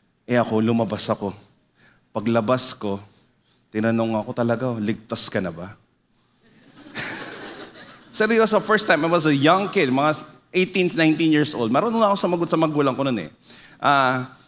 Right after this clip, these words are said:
sagot, sagot ako parang, "Ah, kanino po?" <laughs> Sabi niya, "Hindi,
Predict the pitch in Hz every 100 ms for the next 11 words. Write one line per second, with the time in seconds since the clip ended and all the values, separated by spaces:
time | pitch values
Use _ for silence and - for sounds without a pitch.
0 | _ _ _ - 143 139 - - 156 139
1 | 139 139 143 113 131 - - - 131 131
2 | 131 - _ _ _ _ - - - _
3 | _ _ 190 208 208 170 120 110 82 -
4 | - - - - - - - - - -
5 | _ - - _ _ _ - 160 165 165